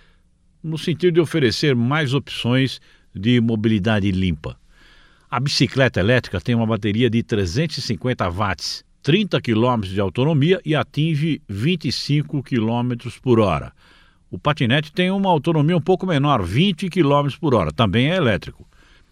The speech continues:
A empresa se uniu à Audi, à Porsche e à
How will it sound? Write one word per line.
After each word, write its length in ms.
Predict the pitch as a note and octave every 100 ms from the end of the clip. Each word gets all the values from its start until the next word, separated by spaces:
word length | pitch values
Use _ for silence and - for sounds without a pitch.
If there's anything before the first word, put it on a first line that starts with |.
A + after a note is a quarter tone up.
| _ _ _
A 80 | D#3+
empresa 500 | D3+ - F3 F3+ C3+
se 220 | - -
uniu 420 | C3+ B2 B2+ A#2 -
à 140 | A#2+
Audi, 560 | G#2 A2 D3 E3+ D#3 D#3+
à 380 | C3 A#2+ G#2 E2 -
Porsche 600 | B2+ C#3 D3+ - E3+ D3 _ -
e 180 | B2 C3+
à 200 | B2+